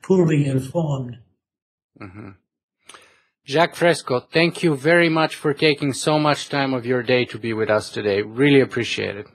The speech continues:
Speaker 1: Whenever you want to further this conversation, let me know.
Speaker 2: Thank you. I would love to come and visit you in person one day and shake your hand and, and just,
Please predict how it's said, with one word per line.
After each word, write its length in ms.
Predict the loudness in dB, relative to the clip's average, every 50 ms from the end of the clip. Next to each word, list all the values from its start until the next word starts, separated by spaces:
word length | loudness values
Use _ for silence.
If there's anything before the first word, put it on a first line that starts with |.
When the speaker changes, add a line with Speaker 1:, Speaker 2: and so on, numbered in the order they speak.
| _ _ _ -8
Speaker 1:
Whenever 400 | -2 0 0 2 2 2 2 0
you 180 | 0 2 2 2
want 220 | 2 2 2 0
to 60 | 0 -2
further 360 | 0 0 0 0 0 0 -2 -2
this 260 | -2 -2 -4 -4 -4
conversation, 840 | -4 -2 -2 0 -2 -2 0 0 0 0 2 0 -2 -2 -2 -6 -16 _ -6
let 240 | -2 0 0 2 2
me 160 | 4 4 6
know. 380 | 6 4 2 0 -6 -8 -12 -18 -20 -20 -20 _ _ _ _ _
Speaker 2:
Thank 300 | 0 2 2 2 2 0 0
you. 100 | 0 2
I 240 | 2 2 4 4 4
would 200 | 2 0 -2 -2
love 340 | -2 0 2 2 2 2 0
to 100 | -6 -4
come 240 | 0 2 2 2 2
and 160 | 2 0 -2
visit 320 | -4 -4 -4 -4 -8 -8
you 80 | -6 -4
in 140 | -4 -4 -4
person 460 | 0 0 0 0 0 -2 -4 -4 -2
one 240 | -2 -2 -2 -2 -2
day 320 | -2 0 0 0 -2 -4 -6
and 180 | -12 -10 -10 -8
shake 320 | -2 0 0 0 0 0
your 120 | 0 0 0
hand 340 | 0 -2 -2 -2 -2 -2
and, 200 | -2 -2 -4 -4
and 220 | -6 -6 -6 -6 -2
just, 320 | 0 0 0 -2 -4 -14